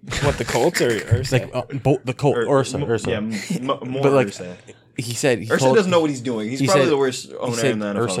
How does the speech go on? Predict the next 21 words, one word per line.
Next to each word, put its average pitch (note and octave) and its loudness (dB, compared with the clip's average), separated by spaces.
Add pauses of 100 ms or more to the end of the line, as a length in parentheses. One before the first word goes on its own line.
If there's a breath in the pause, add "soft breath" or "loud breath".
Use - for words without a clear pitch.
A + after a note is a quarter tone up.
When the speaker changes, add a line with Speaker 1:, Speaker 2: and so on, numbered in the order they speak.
Speaker 3:
right - -2
Speaker 2:
a G#2 0
Speaker 3:
now. F#2+ -8
Speaker 2:
bad F#2 2
Speaker 1:
He's - -10
Speaker 2:
faith. G2+ -2
Speaker 1:
every, D3 -2 (120)
all D#3 4
the F3 0
players D#3+ 0 (100)
love B2 4
Irsay, C#3+ 2
though. D#3 0 (180)
Like, - -8
Pat A2 -2
McAfee G#2 -8 (100)
loves G#2 -2
Speaker 3:
Loves A2+ -2
Irsay. A2 0
Speaker 1:
Irsay. A#2+ -10
Speaker 3:
Yeah. A2 -8